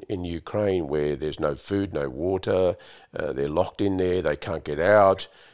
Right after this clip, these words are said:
Uh, help can't get in. Um, just a, a, a humanitarian tragedy.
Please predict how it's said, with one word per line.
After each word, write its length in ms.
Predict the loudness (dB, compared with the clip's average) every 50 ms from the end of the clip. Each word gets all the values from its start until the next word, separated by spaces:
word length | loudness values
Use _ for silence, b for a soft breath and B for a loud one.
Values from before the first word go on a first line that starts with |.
| b _ -6
Uh, 500 | -4 -2 -2 -2 -4 -4 -6 -6 -8 -2 0
help 240 | 2 2 2 0
can't 280 | -4 -4 -4 -4 -4 -4
get 200 | -4 -2 -2 2
in. 480 | 2 4 4 4 4 2 0 -2 -4 -6 b b b b b b b _ -8 -6
Um, 360 | -4 -4 -4 -4 -6 -8 -10 b b b b b b _ _ _ _ _ _ -20 -20 _
just 220 | -10 -8 -8 -6 -8
a, 80 | -10 -12 -14 -16 -12 -10
a, 280 | -8 -6 -4 -4 -4 -4
a 20 | -4 -6 -6
humanitarian 1000 | -4 -4 -4 -2 0 0 0 0 -2 -4 -6 -4 -4 -2 -2 -2 -4 -6 -6 -8
tragedy. 540 | -8 -6 -6 -6 -8 -10 -12 -14 -16 -16